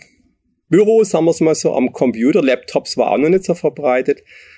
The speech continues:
Und deshalb bin ich oft am Anfang belächelt worden, dass viele Winzer gesagt haben, „Tja, äh, Internet, das, das ist damals nur mit Spielereien, äh, gleichgesetzt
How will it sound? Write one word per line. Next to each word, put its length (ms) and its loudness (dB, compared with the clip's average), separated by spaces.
Und 260 0
deshalb 300 -2
bin 100 0
ich 180 -2
oft 200 -2
am 160 -2
Anfang 340 -4
belächelt 560 -2
worden, 320 0
dass 180 -4
viele 300 -2
Winzer 300 -2
gesagt 400 -8
haben, 160 -2
„Tja, 380 -2
äh, 640 0
Internet, 600 2
das, 380 -6
das 160 -4
ist 260 -4
damals 240 -2
nur 120 0
mit 120 0
Spielereien, 1000 0
äh, 280 2
gleichgesetzt 800 -2